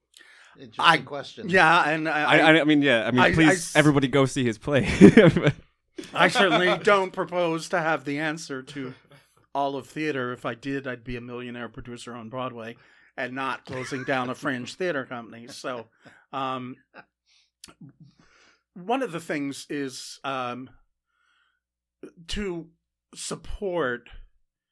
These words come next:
Speaker 2: theater to go, especially, y-, you know, Broadway's more than just Hamilton, you know, to, uh, try smaller, uh,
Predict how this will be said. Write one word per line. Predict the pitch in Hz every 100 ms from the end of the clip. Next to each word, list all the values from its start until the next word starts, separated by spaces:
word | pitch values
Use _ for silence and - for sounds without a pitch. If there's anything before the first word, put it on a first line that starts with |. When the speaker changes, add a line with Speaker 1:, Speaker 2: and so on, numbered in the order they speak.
| _ _ _ _ _ - _ -
Speaker 2:
theater | - 165 143 131 123 120 - _ _ - _ -
to | 165
go, | 156 196 127 107 101 _ _ _ _ _ _ _
especially, | 160 - 160 165 156 139 135 _ _ -
y-, | _ _ -
you | 196 196
know, | 160 139 - _ _ _ _ _ - - - _
Broadway's | - 202 196 165 127
more | 147 139
than | 131
just | 127 123
Hamilton, | 151 165 156 113 120 107 104
you | 120
know, | 131 123 127 _ _ _ _ - _ -
to, | 185 156 139 135 _ _ _
uh, | - 135
try | - - 180 180 160 123 127 _ _ _ _
smaller, | - - 156 139 135 127 127 131 _ _ _ _ _ _ _ _ - -
uh, | 135 127